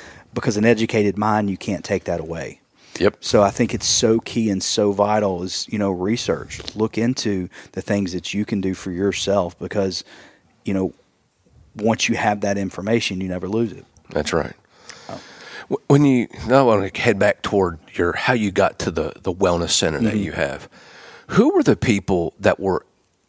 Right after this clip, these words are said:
Speaker 2: intimately involved in helping you and your wife take this pain-based model
Speaker 1: Mm-hmm.
Speaker 2: into a wellness-based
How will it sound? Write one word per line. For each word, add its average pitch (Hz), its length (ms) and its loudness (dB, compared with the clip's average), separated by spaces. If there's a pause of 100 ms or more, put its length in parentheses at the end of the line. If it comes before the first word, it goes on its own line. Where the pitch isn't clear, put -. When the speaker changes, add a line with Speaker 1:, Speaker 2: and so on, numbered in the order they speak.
(220)
Speaker 2:
intimately 131 680 4
involved 90 720 2
in 92 140 -2
helping 92 340 0
you 95 160 0
and 101 120 2
your 92 120 0
wife 78 320 -2
take - 380 -4 (460)
this 90 420 0 (540)
pain-based 101 640 2
model 90 540 4 (100)
Speaker 1:
Mm-hmm. 95 220 -8 (180)
Speaker 2:
into 104 360 4
a 92 100 2
wellness-based 101 1000 2